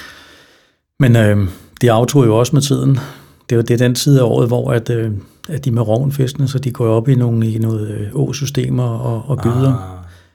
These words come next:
Speaker 1: Så lige pludselig, så forsvinder de store fisk. Så var der kun små fisk tilbage.
Speaker 2: Mm. Hvad med bær og sådan noget? Kunne du finde det?
Speaker 1: Jeg havde ikke ret mange bær derude. Jeg kan se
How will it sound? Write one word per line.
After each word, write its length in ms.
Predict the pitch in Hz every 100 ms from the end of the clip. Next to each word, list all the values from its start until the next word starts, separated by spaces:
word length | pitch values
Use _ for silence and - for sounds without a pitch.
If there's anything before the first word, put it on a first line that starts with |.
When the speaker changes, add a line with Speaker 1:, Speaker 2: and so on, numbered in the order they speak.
| _ _ -
Speaker 1:
Så 80 |
lige 140 | 120 139
pludselig, 320 | 135 117 135
så 120 | 139
forsvinder 340 | 127 - 127 135
de 60 |
store 220 | 113 123
fisk. 340 | 127 131 - - _ _ _ _ _ -
Så 120 | 127
var 60 | 120
der 80 |
kun 140 | 117 123
små 200 | 131 123
fisk 220 | 127 123
tilbage. 260 | 123 123 127
Speaker 2:
Mm. 420 | 117 - 95 87 87 - _ _ _ _ _
Hvad 100 | 101
med 100 | 113
bær 260 | 113 101 127
og 60 | 120
sådan 80 |
noget? 140 | 131 117
Kunne 100 | 120
du 40 |
finde 260 | 110 131 139
det? 120 | 143 143 - -
Speaker 1:
Jeg 180 | 104
havde 240 | 117 131 139
ikke 160 | 170 -
ret 120 | 120
mange 180 | 117 120
bær 180 | 117 120
derude. 340 | 120 120 123 113 - _ _ 143
Jeg 100 | 120
kan 100 | 120
se 560 | - 135 131 123 110